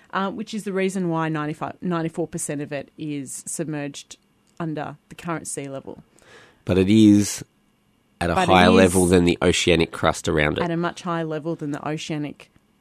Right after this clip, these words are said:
Speaker 1: crust
Speaker 2: Right.
Speaker 1: around it, yes. Um, fun fact, the highest point of Zealandia is the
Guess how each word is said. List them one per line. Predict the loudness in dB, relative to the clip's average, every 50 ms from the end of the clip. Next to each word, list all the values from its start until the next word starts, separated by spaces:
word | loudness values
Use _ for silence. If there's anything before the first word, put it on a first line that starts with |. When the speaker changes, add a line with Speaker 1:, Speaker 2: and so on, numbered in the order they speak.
| _ _ -4
Speaker 1:
crust | -2 0 0 -2 -2 -6 -10 -10 -8
Speaker 2:
Right. | -8 -8
Speaker 1:
around | -8 -8 -10 -10 -12 -14
it, | -16 -18 -20 -20 _ _ _ -14
yes. | -10 -10 -10 -10 -10 -12 -12 -12 -12 -14 _ _ _ _ _ -8
Um, | -6 -6 -6 -6 -6
fun | -2 0 2 2 2 2
fact, | 2 2 2 4 2 2 -2 -4 -10 -14 -14 -14 _ _ _ _ _ _ _ _ _ _ _ _ _ _ -10
the | -8 -4
highest | 0 2 2 2 2 0 -2
point | -2 0 0 0
of | 0
Zealandia | -2 -2 -2 -2 0 0 -2 -2 0 0 0 0 -2 -2 -4 -6
is | -6 -6 -6 -6 -6 -6
the | -4 -4 -4 -4